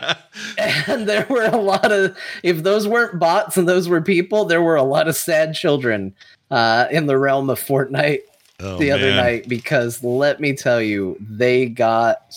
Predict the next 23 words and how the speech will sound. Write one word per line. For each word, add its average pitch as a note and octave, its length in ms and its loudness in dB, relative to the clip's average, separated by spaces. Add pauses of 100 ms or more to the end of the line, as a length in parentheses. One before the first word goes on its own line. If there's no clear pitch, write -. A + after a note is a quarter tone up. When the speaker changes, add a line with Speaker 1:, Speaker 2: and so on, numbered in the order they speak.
(240)
Speaker 1:
smoked A2 640 -2
<laughs> - 60 -2
Speaker 2:
Yeah. A3+ 500 0
Speaker 1:
really A3 380 2
badly. D#3+ 760 0 (460)
Um, C3+ 320 2
but D3 140 2
it D#3+ 100 0
was D3+ 140 0
a D3 80 0
great C#3+ 360 0
time, B2+ 560 0
and A2+ 580 -4
it's C3 200 -2
just F3 300 -2
nice C#3 560 0
to C3 120 0
have B2 300 0
something, A#2 640 -4
you A2 60 -8
know, G#2+ 100 -6
we G#2 80 -4
don't A#2+ 220 -6